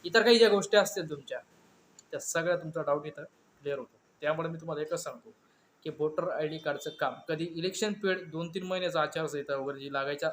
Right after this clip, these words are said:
आधी जी काही धांदून चालते त्यांची, त्याच्यामध्येच करून टाकायची.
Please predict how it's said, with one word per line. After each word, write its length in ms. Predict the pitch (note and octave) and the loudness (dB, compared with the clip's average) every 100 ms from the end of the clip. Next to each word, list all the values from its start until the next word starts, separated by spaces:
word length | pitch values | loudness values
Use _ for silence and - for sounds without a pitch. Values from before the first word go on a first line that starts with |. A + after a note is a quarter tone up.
| - | -4
आधी 320 | D3+ E3 F#3+ | -4 -2 -2
जी 400 | F3+ - F#3 G#3+ _ _ | -4 -6 -10 -10 _ _
काही 140 | F3+ F3 | 0 0
धांदून 420 | E3+ D#3+ D3 G3 | 0 -2 -2 -4
चालते 320 | G3 E3+ D#3+ | 0 0 0
त्यांची, 320 | D#3 D#3+ - A#2+ _ _ _ - | -4 -4 -10 -20 _ _ _ -4
त्याच्यामध्येच 460 | D#3 E3+ D#3+ D#3+ | 2 2 2 0
करून 220 | D#3+ D3 C3+ | -2 -4 -2
टाकायची. 440 | B2 A#2+ A2+ | -4 -6 -14